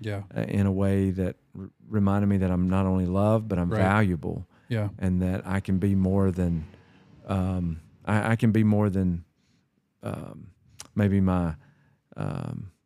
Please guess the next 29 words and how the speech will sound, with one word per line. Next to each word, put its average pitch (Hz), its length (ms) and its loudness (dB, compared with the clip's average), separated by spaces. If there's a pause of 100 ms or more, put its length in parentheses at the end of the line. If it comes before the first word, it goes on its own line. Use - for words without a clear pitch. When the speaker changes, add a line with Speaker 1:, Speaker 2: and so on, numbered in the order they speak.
(560)
Speaker 2:
you 101 140 -10
know, 95 100 -4
my 92 140 0
dreams 95 640 0
at 98 100 -4
that 98 160 -2
moment 95 440 -2
Speaker 1:
Yeah. 113 140 2
Speaker 2:
were, 80 220 0
you 101 140 -2
know, 92 220 0
and 92 160 0
that, 92 60 2
Speaker 1:
Sure. 110 240 -4 (160)
Speaker 2:
that 101 200 0
there, 101 160 0
there, 101 200 -2
there 104 120 0
was 92 140 -2
something 92 600 -2
that 104 120 -10
God 92 260 -2
was 87 140 -6
wanting 87 280 -2
to 85 60 -8
do. 92 180 -2
So 113 160 0
I 107 80 2
think 123 300 0